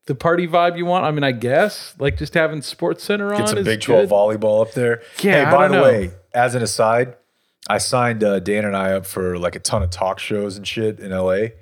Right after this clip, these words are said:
Speaker 1: Mm-hmm, mm-hmm.
Speaker 2: Probably not gonna get into any of 'em because of the timing. I guess I never really thought about this before. Doctor Phil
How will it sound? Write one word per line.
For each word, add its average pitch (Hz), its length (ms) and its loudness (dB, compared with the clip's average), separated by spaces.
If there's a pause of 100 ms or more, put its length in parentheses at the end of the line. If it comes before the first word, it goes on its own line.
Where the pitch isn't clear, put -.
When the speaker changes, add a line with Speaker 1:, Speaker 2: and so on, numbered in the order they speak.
(160)
Speaker 1:
Mm-hmm, 135 540 -4
mm-hmm. 117 140 -8
Speaker 2:
Probably 131 200 4
not 120 160 2
gonna 110 140 -2
get 104 160 -2
into 101 180 -2
any 104 240 -2
of 95 140 2
'em 95 80 -6
because 92 260 -6
of 87 40 -14
the 87 60 -10
timing. 95 580 -4 (560)
I 113 120 2
guess 170 180 4
I 190 80 4
never 143 260 4
really 135 240 2
thought 123 240 2
about 104 280 0
this 101 160 -8
before. 92 420 -6
Doctor 139 380 0
Phil 107 560 0